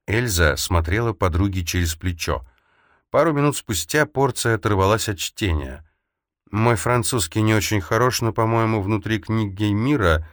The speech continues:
нас никто не убьет. Эльза, как ты считаешь?» Эльза вытащила портальное устройство. «Зачитывай координаты».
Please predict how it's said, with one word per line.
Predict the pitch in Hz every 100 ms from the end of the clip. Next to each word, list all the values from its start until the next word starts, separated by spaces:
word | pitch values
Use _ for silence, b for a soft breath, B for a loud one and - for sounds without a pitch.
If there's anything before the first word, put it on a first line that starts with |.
| B B B
нас | 104 104 -
никто | 107 - 117
не | 113
убьет. | 120 113 104 90 82 98
Эльза, | 87 76 92
как | 151 -
ты | 98
считаешь?» | - 95 80 80 69 - - _ _ _ _ _ _ _
Эльза | 87 82 76 80
вытащила | 80 80 80 87 82
портальное | 85 82 80 87 82 85
устройство. | 82 - 80 78 - 67 - _ _ _ _ _
«Зачитывай | 76 110 - - 78 73 73
координаты». | - 85 80 78 80 69 - 65